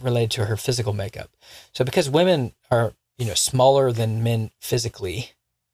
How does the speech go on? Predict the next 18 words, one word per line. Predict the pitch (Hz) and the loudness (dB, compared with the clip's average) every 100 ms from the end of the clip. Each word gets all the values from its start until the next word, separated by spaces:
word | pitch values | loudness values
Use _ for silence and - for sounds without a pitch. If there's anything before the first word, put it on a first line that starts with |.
| _ _ _ _ - | _ _ _ _ -4
and | 117 120 | 0 2
men | 139 | 2
are | 127 | 2
significantly | 117 120 123 123 135 127 113 117 | 0 -2 0 0 0 -2 -4 -2
stronger | 107 - 120 123 117 | -2 0 0 2 0
than | 107 104 | 0 -2
women, | 113 120 107 104 113 _ _ _ _ _ _ - | 0 0 0 -4 -8 _ _ _ _ _ _ -4
you | |
know, | 104 101 - _ _ _ _ _ _ | 0 0 -4 _ _ _ _ _ _
part | - 170 185 | 6 6 6
of | 127 | 4
what | 131 | 0
that | - 113 - | 2 0 0
means | 131 165 160 131 120 | -2 0 0 0 0
is | 120 - | 0 0
that | 113 107 _ _ _ - | -2 -2 _ _ _ -10
experience | 113 - 147 143 | -4 0 0 0
in | - | -2